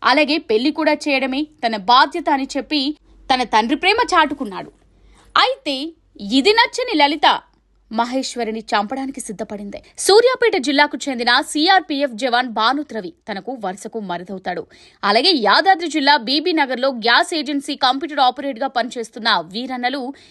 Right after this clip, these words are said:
ఈ ఇద్దరు, అలాగే లలితతో కలిసి మహేశ్వరిని చంపడానికి పథకం పన్నారు. డిసెంబర్ ఏడున పీనా నాయక్ ఇంటికెళ్లి మహేశ్వరిని హత్య చేశారు. అనంతరం గోనె సంచిలో మహేశ్వరి డెడ్ బాడీని తీసుకెళ్లి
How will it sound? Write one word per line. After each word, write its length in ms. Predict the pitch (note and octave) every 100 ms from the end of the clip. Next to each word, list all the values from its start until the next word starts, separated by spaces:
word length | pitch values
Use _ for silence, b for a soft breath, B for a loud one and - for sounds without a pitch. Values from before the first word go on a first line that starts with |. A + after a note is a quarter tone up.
| b b D4+
ఈ 140 | F4 C#4
ఇద్దరు, 460 | D4 C#4 A4+ G4+ - -
అలాగే 300 | B3 D4 D4
లలితతో 540 | F#3+ D#3+ A#3 D#4 D4+
కలిసి 480 | C#4+ C4+ C4+ D4 F3+ _
మహేశ్వరిని 500 | G#3 A#3 C4+ C4 A3+
చంపడానికి 580 | A3 G#3 F#3+ G3+ F#3+ A3+
పథకం 420 | A#3+ G3+ F#3 A3+
పన్నారు. 380 | G3+ F#3+ F#3 F3 b b b b -
డిసెంబర్ 480 | G3+ D#4+ A4 A4+ F#4+
ఏడున 440 | A#3 A#3+ C4+ C#4+ F3 b b b -
పీనా 360 | G4 A#4+ G#4+
నాయక్ 260 | D4+ C4+ C4+ G#3+
ఇంటికెళ్లి 540 | G#3+ A3 A#3+ A#3+ G3 _
మహేశ్వరిని 640 | G#3+ G#3+ A#3 - A3 G3+ G#3+ -
హత్య 260 | G#3+ - A3+ G#3+
చేశారు. 320 | - G#3+ G3+ b b b b -
అనంతరం 460 | G#3+ G#3+ G#3 G3+ F#3+
గోనె 280 | F#3 C4 D4+
సంచిలో 480 | D4 A#3 G#3+ A3 F3 b b b
మహేశ్వరి 460 | A#3+ D#4 G#4 G4 D#4
డెడ్ 220 | B3 A3
బాడీని 340 | F4 F4 D4 C#4
తీసుకెళ్లి 640 | A#3+ G#3+ - A#3 A#3